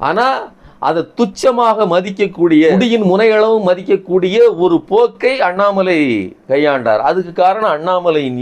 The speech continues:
ஈகோ. எங்களுடைய கட்சி மேலே ஆட்சியில் இருக்கிறது, நாங்கள் வைத்ததுதான் சட்டம். இப்ப இன்னைக்கு அமித்ஷாவா எடப்பாடியா, இந்த ஈகோ வேலை செய்து கொண்டிருக்கிறது. நான் என்ன சொல்றேன், வலு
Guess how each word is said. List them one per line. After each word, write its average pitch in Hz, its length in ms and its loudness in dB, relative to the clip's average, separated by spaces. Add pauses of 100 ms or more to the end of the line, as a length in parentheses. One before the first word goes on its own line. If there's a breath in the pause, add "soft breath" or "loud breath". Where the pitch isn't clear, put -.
ஈகோ. 120 220 -2 (460 soft breath)
எங்களுடைய 170 440 2 (640 soft breath)
கட்சி 156 240 -2 (100)
மேலே 165 220 0 (100)
ஆட்சியில் 143 400 -4
இருக்கிறது, 113 360 -2 (120)
நாங்கள் 131 320 -2
வைத்ததுதான் 110 560 -2
சட்டம். 90 320 -8 (1400)
இப்ப 160 220 -2 (120)
இன்னைக்கு 226 400 0 (1200)
அமித்ஷாவா 247 600 0 (960)
எடப்பாடியா, 165 540 0 (160)
இந்த 226 180 2 (160)
ஈகோ 220 180 0 (120)
வேலை 196 240 2
செய்து 165 220 2
கொண்டிருக்கிறது. 104 540 -4 (180)
நான் 131 200 -2
என்ன 208 120 -2 (100)
சொல்றேன், 139 380 0 (600 soft breath)
வலு 202 260 2